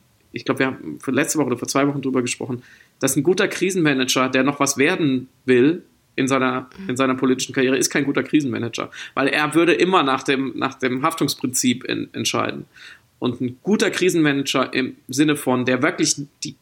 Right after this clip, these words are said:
Speaker 1: die Krise beseitigt oder mindert, der würde an so einer Stelle vielleicht auch mal sagen, ganz utilitaristisch,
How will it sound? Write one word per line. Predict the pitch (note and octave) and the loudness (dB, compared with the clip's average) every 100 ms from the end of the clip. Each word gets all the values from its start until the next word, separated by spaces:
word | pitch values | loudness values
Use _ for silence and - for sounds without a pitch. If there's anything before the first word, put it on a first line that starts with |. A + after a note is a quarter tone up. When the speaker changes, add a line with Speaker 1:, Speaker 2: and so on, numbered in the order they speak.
| - | -14
Speaker 1:
die | A#2+ | -10
Krise | - D#3+ G#3 G3 | -4 0 2 2
beseitigt | C3 A2+ A#2 A#2 B2+ - B2 - | 0 0 0 2 0 -2 -6 -8
oder | B2+ B2+ | -4 -2
mindert, | A#2+ C3 D3 F#3+ G#3 _ - | -2 -2 0 -2 -6 _ 0
der | D#3 | 4
würde | F#3 A3 G3+ | 4 4 2
an | - E3 | 2 4
so | F#3 | 2
einer | A3+ | 2
Stelle | G#3 - F#3+ F#3+ | 0 2 2 2
vielleicht | - C3 B2+ C#3 D3 - | 0 0 2 0 -2 -2
auch | D#3+ | -2
mal | E3 E3 | 2 2
sagen, | D#3 E3 E3 F3 F#3 G#3+ _ _ _ _ _ | 4 2 2 0 -4 -6 _ _ _ _ _
ganz | E3 A#3 | 0 0
utilitaristisch, | C3 - - E3 D#3+ C#3+ D#3 - G2+ - - - | 2 0 0 0 0 0 -2 -4 -6 -6 -12 -16